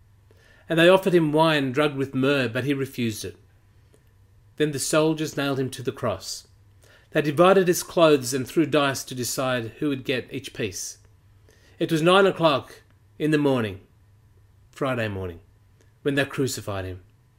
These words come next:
A sign announced the charge against him. It read, "The King of the Jews." Two revolutionaries were crucified with him, one on his right and the other on his left.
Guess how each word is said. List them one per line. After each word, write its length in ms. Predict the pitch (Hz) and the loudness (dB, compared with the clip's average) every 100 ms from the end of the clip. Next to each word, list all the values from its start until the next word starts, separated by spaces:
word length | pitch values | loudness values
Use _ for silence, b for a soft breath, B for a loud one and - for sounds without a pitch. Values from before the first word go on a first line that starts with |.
| B B B | B B B
A 80 | 160 | -4
sign 400 | - 220 208 208 | 2 4 6 6
announced 520 | 190 175 165 139 - | 6 4 2 0 -4
the 80 | 147 | -6
charge 400 | - 170 147 127 | -4 -2 -2 -2
against 380 | 131 147 143 - | -2 -2 -4 -4
him. 80 | 127 | -6
It 140 | 127 | -4
read, 280 | 143 139 127 | -4 -4 -6
"The 60 | 131 | -8
King 240 | - 151 | -4 -4
of 100 | 120 | -4
the 80 | 123 | -6
Jews." 480 | 127 113 90 - - _ _ _ _ - B B - | -4 -4 -6 -16 -20 _ _ _ _ -20 B B 2
Two 180 | 233 | 6
revolutionaries 840 | 196 196 160 175 190 - 143 127 135 | 8 8 8 6 6 0 0 0 -2
were 60 | |
crucified 600 | 123 170 165 139 - 110 | -2 0 -2 -4 -4 -4
with 140 | 98 90 | -6 -10
him, 220 | 95 90 _ b b b b b _ _ - | -10 -12 _ b b b b b _ _ 0
one 200 | 160 175 | 2 4
on 80 | |
his 160 | 156 127 | 2 2
right 260 | 151 175 - | 4 4 0
and 160 | 139 | -4
the 100 | 135 | -2
other 240 | 139 131 120 | -2 0 -2
on 60 | |
his 140 | 120 110 | -2 -2
left. 380 | 107 87 - | -4 -6 -18